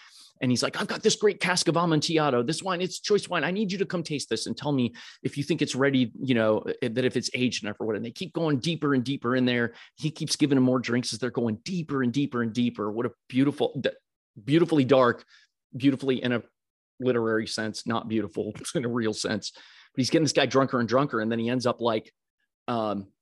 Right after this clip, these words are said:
walling him up <laughs> at the end of the thing when the guy's like, "Hey," he's like, "Yeah, yeah, it's right in there." And there's this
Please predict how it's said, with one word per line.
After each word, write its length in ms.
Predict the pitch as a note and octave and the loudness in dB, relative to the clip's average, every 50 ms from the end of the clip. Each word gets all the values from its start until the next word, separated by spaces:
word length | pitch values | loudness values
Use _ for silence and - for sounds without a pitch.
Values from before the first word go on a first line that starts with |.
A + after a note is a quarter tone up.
| _ _ _ _ - | _ _ _ _ -12
walling 460 | B2+ B2+ A2+ C3+ C#3+ D3+ D3+ D#3 D3+ | -4 0 2 4 6 6 6 6 6
him 180 | C#3 C#3+ C3+ B2 | 4 4 4 4
up 280 | B2+ E3 - - - - - _ _ _ _ _ | 2 2 0 -2 -4 -10 -12 _ _ _ _ _
<laughs> 320 | _ _ _ _ _ - | _ _ _ _ _ -4
at 340 | D#3 C#3+ - - F3+ F3+ - | -4 -4 -4 -4 -8 -6 -4
the 160 | - D#3 D3 | -2 0 2
end 120 | D3 D#3 | 2 2
of 80 | D3 C3 | 2 0
the 120 | C3 C3+ | 0 -2
thing 300 | - - D3+ E3+ E3 B2+ | -2 -2 -4 -4 -4 -4
when 100 | A#2+ A#2+ | -4 -6
the 60 | B2 A#2 | -4 0
guy's 220 | B2+ C3 B2+ A#2+ | 0 0 0 2
like, 160 | A#2+ A#2+ A#2 | 0 -2 0
"Hey," 440 | B2 F3 - D#4 - E3 D3+ D3+ C#3 - | 0 -2 -2 -2 -2 0 2 2 2 2
he's 200 | C#3+ E3 F3 D3 | 0 -4 -4 -2
like, 160 | F#3+ G#3 - | -4 -4 -2
"Yeah, 140 | C#4+ D4+ D#4 | -2 -2 0
yeah, 240 | D4 C4+ D4+ D4+ C4 | 0 0 0 0 0
it's 140 | - - | -2 -2
right 160 | B3 C#4 C#4+ C#4+ | -2 -2 0 0
in 120 | C#4+ C#4 | 0 0
there." 220 | C#4 C#4+ C4 F#3 | 0 0 0 0
And 100 | C#3+ C3+ | -2 -2
there's 160 | B2+ B2 A#2+ A2+ | -4 -6 -6 -6
this 220 | B2+ B2 - - | -8 -8 -8 -10